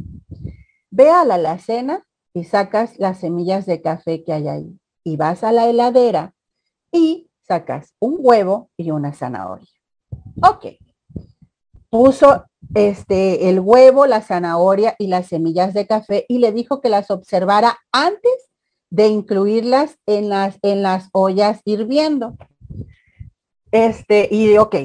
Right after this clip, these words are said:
lo hizo todo perfecto, muy bien y todo. Bueno, llega el momento en el que mete la zanahoria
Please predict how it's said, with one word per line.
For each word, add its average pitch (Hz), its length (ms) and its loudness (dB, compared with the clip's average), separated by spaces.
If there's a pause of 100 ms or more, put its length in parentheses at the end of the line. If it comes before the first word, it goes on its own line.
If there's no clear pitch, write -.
(100)
lo 196 260 4
hizo 226 420 0
todo 220 340 0
perfecto, 247 720 0
muy 175 220 -6
bien 240 360 0
y 170 80 -10
todo. - 240 -16 (920)
Bueno, - 220 -8 (420)
llega 247 380 4
el 277 80 0
momento 226 640 -2
en 196 180 -6
el 180 260 -2
que 175 360 -4
mete 220 400 0
la 214 180 2
zanahoria 196 720 -2